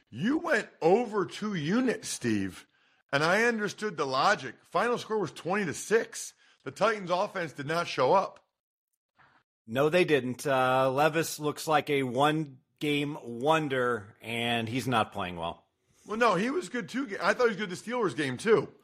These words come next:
Speaker 2: I, I did, too, and I went back and looked at his Q B R and the like, and he actually wasn't. His, his numbers weren't good in that game. It surprised me.
Speaker 1: Lions, Chargers. I put two units on the Lions,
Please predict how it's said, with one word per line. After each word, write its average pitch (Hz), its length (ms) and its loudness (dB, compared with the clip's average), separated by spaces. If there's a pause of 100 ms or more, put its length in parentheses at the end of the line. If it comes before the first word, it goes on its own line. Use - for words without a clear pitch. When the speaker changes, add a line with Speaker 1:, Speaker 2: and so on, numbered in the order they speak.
(360)
Speaker 2:
I, 185 200 4
I 190 120 4
did, 190 260 2
too, 202 240 4
and 160 100 2
I 147 80 2
went 156 240 0
back 156 240 4
and 151 100 -2
looked 151 180 -4
at 147 60 -6
his 127 140 -10
Q 175 180 -6
B 147 140 0
R 143 160 6
and 131 100 -2
the 120 40 -2
like, 127 220 0
and 120 80 -8
he 127 80 -2
actually 131 360 -2
wasn't. 101 500 -6
His, 104 220 -8
his 113 240 -6
numbers 123 360 2
weren't 113 280 0
good 104 160 0
in 101 60 -4
that 95 200 -4
game. 95 380 -2
It 107 160 -4
surprised 101 480 -2
me. 95 120 -8 (680)
Speaker 1:
Lions, 220 760 0 (120)
Chargers. 147 840 2 (100)
I 160 200 4
put 196 280 -2
two 208 160 -4
units 196 360 -2
on 170 140 -2
the 143 60 0
Lions, 135 760 2